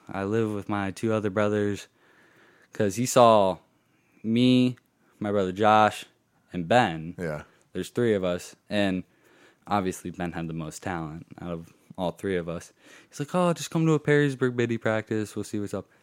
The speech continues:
Speaker 1: And that's where I, like, met dudes from
Speaker 2: Oh,
Speaker 1: Perrysburg.
Speaker 2: okay.
Speaker 1: That's where I, like, do you know A J Parrish?
Speaker 2: Yeah, yeah.
Speaker 1: Yeah, and that's where I met him. I met, uh, Zane Ramsey,
Speaker 2: Mm-hmm.
Speaker 1: Winton. Well, Winton didn't come till, like, middle school.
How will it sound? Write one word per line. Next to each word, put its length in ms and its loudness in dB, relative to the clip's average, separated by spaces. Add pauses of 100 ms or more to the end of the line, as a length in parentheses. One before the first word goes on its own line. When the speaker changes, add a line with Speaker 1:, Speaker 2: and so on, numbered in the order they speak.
(120)
Speaker 1:
And 200 -4
that's 320 4
where 180 0
I, 140 2
like, 320 -6
met 320 -4
dudes 480 -6
from 200 -4
Speaker 2:
Oh, 80 2
Speaker 1:
Perrysburg. 540 0
Speaker 2:
okay. 120 -16
Speaker 1:
That's 220 0
where 120 2 (100)
I, 240 -2
like, 240 -4 (320)
do 80 -4
you 80 2
know 120 2
A 120 2
J 180 0
Parrish? 380 0
Speaker 2:
Yeah, 360 4
yeah. 220 0
Speaker 1:
Yeah, 160 6
and 140 -2
that's 220 2
where 100 4
I 60 0
met 180 -4
him. 560 0 (1600)
I 140 2
met, 380 0 (100)
uh, 320 -2
Zane 360 -4
Ramsey, 680 -2
Speaker 2:
Mm-hmm. 200 -2 (360)
Speaker 1:
Winton. 540 -4 (160)
Well, 380 -2
Winton 280 0
didn't 180 2
come 160 -6
till, 160 -8
like, 200 -6
middle 240 -6
school. 440 -12